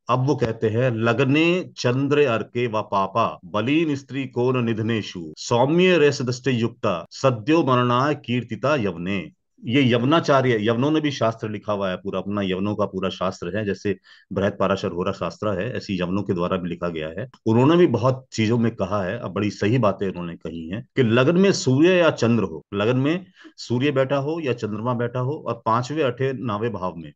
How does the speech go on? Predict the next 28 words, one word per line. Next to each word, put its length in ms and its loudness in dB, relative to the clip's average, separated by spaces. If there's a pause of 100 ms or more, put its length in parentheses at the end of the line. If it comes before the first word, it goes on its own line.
पांचवें, 460 -2 (320)
आठवें 380 -2
और 140 -2
नौवें 240 -2
भाव 160 -10
में, 120 -10
यानी 160 -4
संतान 460 0
भाव 200 2
में, 260 0 (140)
आयु 220 2
भाव 340 0
में 200 -6 (200)
और 100 -6
भाग्य 360 -2
भाव 260 -2
में 160 -4
बलवान 400 0
पाप 340 -2
ग्रह 240 -6 (180)
और 120 2
कोई 260 2
शुभ 220 -2
ग्रह 200 -2
की 160 -4
दृष्टि 420 -4
ना 100 2
हो 400 2